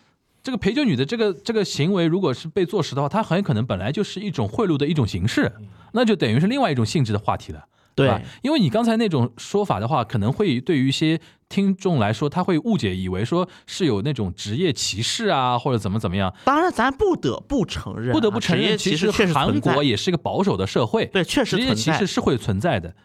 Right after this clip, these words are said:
Speaker 1: 对吧？但是那个里边还牵涉到一些职业歧视以外的一些问题点，
Speaker 2: 对，是
Speaker 1: 对于一个
Speaker 2: 职业歧视最多就是当民众八卦的梗来讲的。
Speaker 1: 对，对，然后我其实个人觉得说啊，就是我们的因为社会环境跟日韩不太一样，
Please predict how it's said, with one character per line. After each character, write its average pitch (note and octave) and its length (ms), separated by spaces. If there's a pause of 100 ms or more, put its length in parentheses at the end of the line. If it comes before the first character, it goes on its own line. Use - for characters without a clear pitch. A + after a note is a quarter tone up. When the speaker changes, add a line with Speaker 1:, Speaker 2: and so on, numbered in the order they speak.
Speaker 1:
对 A2 120
吧？ G2+ 280
但 F3+ 140
是 F#3 160
那 E3+ 140
个 C3 320 (240)
里 A#2 100
边 F#3+ 140
还 D#3 120
牵 G#3+ 200
涉 G3+ 100
到 F3+ 100
一 E3+ 60
些 F3+ 240 (380)
职 D3+ 140
业 A3+ 100
歧 D#3+ 160
视 E3+ 180
以 A2 220
外 A#3+ 260
的 A#2+ 100
一 G#2+ 160
些 G#2+ 360
问 C#3+ 180
题 A#2+ 140
点， G#2 120
Speaker 2:
对， B3+ 100
是 F3+ 40
Speaker 1:
对 D3+ 160
于 B2+ 80
一 - 40
个 G4 160
Speaker 2:
职 - 40
业 A2 40
歧 B2+ 200
视 A3+ 140
最 C4+ 180
多 A3 140
就 A#3+ 100
是 A3 100
当 A3 160
民 D#3 240
众 G#3+ 160
八 G#3+ 220
卦 A3+ 180
的 G#3 120
梗 D#3 200 (360)
来 G2+ 200
讲 F#2 220
的。 E2 160 (140)
Speaker 1:
对， G2+ 220
对， - 140
然 C#3 220
后 C#3+ 480
我 A2+ 180
其 D3+ 140
实 A#3 80
个 G#3 160
人 B2 100
觉 G#2+ 120
得 G#2 80
说 G2+ 240
啊， F2 80
就 D3 100
是 C#3+ 120
我 A2+ 240
们 A#2 140
的 A3+ 140
因 G3+ 120
为 F#3+ 60
社 F#3 160
会 D3+ 120
环 G2+ 200
境 C#3 160
跟 C#3+ 200
日 E3 100
韩 G2+ 180
不 A2+ 60
太 A#2+ 140
一 F2 160
样， F2 200